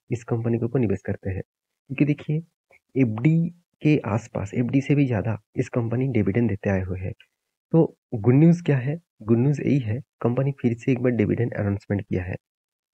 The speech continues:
और इस बार करीबन चार रुपीज करके डिविडेंड देने वाला है। तो चार रुपीज करके डिविडेंड जो मिलने वाला है, उनमें डेट दिया गया है ट्वेंटी फ़ोर्थ फरवरी,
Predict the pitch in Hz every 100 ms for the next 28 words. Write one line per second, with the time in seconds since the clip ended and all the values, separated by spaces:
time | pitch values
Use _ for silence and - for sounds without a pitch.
0 | - 113 - 120 139 131 - - _ _
1 | - 113 143 139 135 123 131 139 135 127
2 | 117 123 107 98 107 90 90 95 95 101
3 | - _ _ _ _ 156 131 139 _ _
4 | _ - 127 139 147 156 147 - 127 139
5 | 123 117 135 131 123 107 123 123 117 107
6 | 123 _ _ _ _ 139 151 139 - _
7 | _ _ _ _ _ _ - 131 139 156
8 | 156 151 139 143 139 170 _ _ _ _
9 | _ - 135 139 165 - 139 151 - _
10 | _ _ 127 113 123 127 156